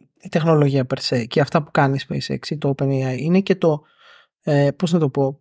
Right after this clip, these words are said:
το πώς αυτά γίνονται perceived από τον έξω κόσμο. Και το Twitter είναι πολύ σημαντικό σε αυτό. Γιατί Ξαναλέω, το τι, το τι το tech είναι εκεί και δεν το, νομίζω οι περισσότεροι δεν το, δεν το παίρνουν χαμπάρι γιατί δεν τους ενδιαφ-, δεν ενδιαφέρει, δεν τους αφορά στη δουλειά τους.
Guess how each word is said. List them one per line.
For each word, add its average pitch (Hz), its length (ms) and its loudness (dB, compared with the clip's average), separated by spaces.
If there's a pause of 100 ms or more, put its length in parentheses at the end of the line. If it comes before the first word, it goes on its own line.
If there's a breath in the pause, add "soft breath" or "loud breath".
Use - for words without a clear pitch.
(140)
το 165 100 -4
πώς - 280 2
αυτά 190 280 2
γίνονται 180 360 6
perceived 165 440 2
από 156 100 0
τον 160 140 -2
έξω 165 220 -6
κόσμο. 135 540 -2 (520)
Και 165 120 0
το 151 140 -2
Twitter 185 360 2
είναι 202 100 8
πολύ 185 280 2
σημαντικό 139 500 0
σε - 120 -10
αυτό. 123 400 -12 (500)
Γιατί 151 640 -4 (420)
Ξαναλέω, 165 300 4
το 160 140 0
τι, 175 360 0
το 156 100 -2
τι 156 120 -4
το 151 240 -4
tech 208 240 0
είναι 175 180 -2
εκεί 127 400 -6 (340 soft breath)
και 160 100 -4
δεν 165 120 -2
το, 131 400 -2
νομίζω 151 320 -6
οι - 20 -18
περισσότεροι 180 340 -2
δεν 180 100 -2
το, 180 200 2 (420 loud breath)
δεν 165 120 -6
το 202 80 4
παίρνουν 214 200 4
χαμπάρι 202 240 4
γιατί 208 140 2
δεν 220 100 2
τους - 80 -10
ενδιαφ-, 202 320 2
δεν 180 240 -2
ενδιαφέρει, 165 400 0
δεν 170 100 0
τους - 120 -10
αφορά 135 280 -2
στη - 140 -12
δουλειά 123 200 -4
τους. 139 240 -14